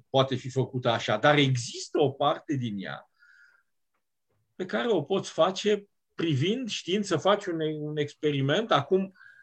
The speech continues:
nu neapărat asta, nu neapărat ce a făcut Arhimede, experiment, dar sunt oameni care fac acum geometrie algebrică, extrem de abstractă, Mumford, de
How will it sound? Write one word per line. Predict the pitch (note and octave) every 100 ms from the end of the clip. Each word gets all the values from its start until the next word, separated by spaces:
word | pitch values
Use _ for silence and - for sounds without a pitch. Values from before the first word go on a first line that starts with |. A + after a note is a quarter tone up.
| - _
nu | D#3 F3 G3
neapărat | F#3 F3 - F3 F3+ F#3
asta, | A#3+ - F3 D3+ - _ _ _ _ _ _ _ _ - _ - G3 G3
nu | G#3 G#3
neapărat | G#3 F#3 F#3+ F#3+
ce | F#3+
a |
făcut | F3+ E3+ F#3 G3
Arhimede, | E3+ - G3+ A3 E3+
experiment, | D#3+ - F3+ F#3+ A#3+ F3
dar | D3+
sunt | D3 G#3 G#3 F#3
oameni | F#3+ G#3 E3+
care | D#3+
fac | C3+ G3+
acum | E3+ F#3+ F3+
geometrie | D3+ C#3+ C3 G3+
algebrică, | D#3+ A#2+ C3+ A#2+ A#2+ D3+ G#3+ _ _ _ _ _ _ _ _ _ _ _ _ _ _ _ _ -
extrem | E3 - F#3+ A#3+
de | G3
abstractă, | D3 - - D3 G#2 - E3+
Mumford, | F#3+ A#3+ G#3 - A#2 G2
de | G2 F#2+